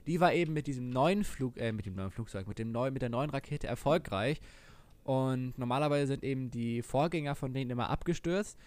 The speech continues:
Und was du meinst mit diesen wiederverwendbaren Raketen, da haben sie ja auch, glaub ich, vor einem halben Jahr oder so, vielleicht war das auch im November, Dezember, ich weiß es nicht genau,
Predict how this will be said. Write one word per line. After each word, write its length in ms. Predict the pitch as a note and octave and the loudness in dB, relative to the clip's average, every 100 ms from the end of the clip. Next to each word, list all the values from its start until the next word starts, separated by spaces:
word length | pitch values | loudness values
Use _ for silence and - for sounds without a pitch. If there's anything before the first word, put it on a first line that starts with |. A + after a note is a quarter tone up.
| - - | -18 -8
Und 140 | C3 | 0
was 160 | C#3+ - | 0 0
du 100 | D#3+ | -2
meinst 240 | D#3 D3+ | -2 -4
mit 120 | C#3+ | -6
diesen 180 | C#3+ C#3 | -4 -2
wiederverwendbaren 680 | D#3+ D#3 D3+ D3+ C#3+ C#3 C3 | -2 -2 -2 0 0 0 -2
Raketen, 500 | B2+ - D#3+ - F3 | -4 -4 -4 -4 0
da 120 | C#3 | 0
haben 140 | D#3 | 0
sie 100 | F3+ | -2
ja 120 | E3+ D#3 | -2 0
auch, 180 | D#3+ | -2
glaub 180 | D#3 D#3 | -2 -2
ich, 140 | E3+ - | -4 -4
vor 320 | C#3+ C#3 C3+ | 0 0 0
einem 200 | C3 C3 | -2 -2
halben 340 | C3 C3+ B2 | 2 2 2
Jahr 400 | A2 G#2 A2+ - | 0 0 2 0
oder 160 | - A#3+ | -2 -4
so, 360 | D#4+ E4+ E4+ - | -4 -6 -8 -6
vielleicht 220 | - C3 | -2 0
war 180 | C3 C3 | 2 0
das 60 | C3 | 0
auch 40 | |
im 100 | C3 | -4
November, 380 | C3 A#2+ C3 C#3 | -2 -2 -2 -2
Dezember, 420 | A#2+ A#2 C3+ C#3+ | -4 -4 -4 -2
ich 100 | A#2+ | -2
weiß 160 | A#2 A2+ | -2 -2
es 100 | G#2+ | -2
nicht 140 | G#2+ | -6
genau, 300 | - G2+ G#2+ | -6 -4 -6